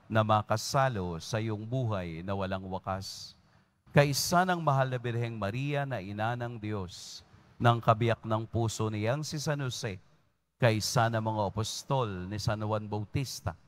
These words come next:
at ng lahat ng mga banal na namuhay dito sa daigdig ng kalugod-lugod sa iyo, maipagdiwang nawa namin ang pagpupuri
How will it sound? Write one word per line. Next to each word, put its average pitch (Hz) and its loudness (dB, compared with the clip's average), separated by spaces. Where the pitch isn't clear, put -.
at 127 2
ng 147 2
lahat 147 4
ng 160 -2
mga 151 2
banal 131 0
na 120 6
namuhay 107 2
dito 143 -2
sa 147 -2
daigdig 135 -4
ng 95 -6
kalugod-lugod 143 -4
sa 131 -6
iyo, 127 -6
maipagdiwang 107 2
nawa 98 0
namin 113 -2
ang 101 -6
pagpupuri 113 -6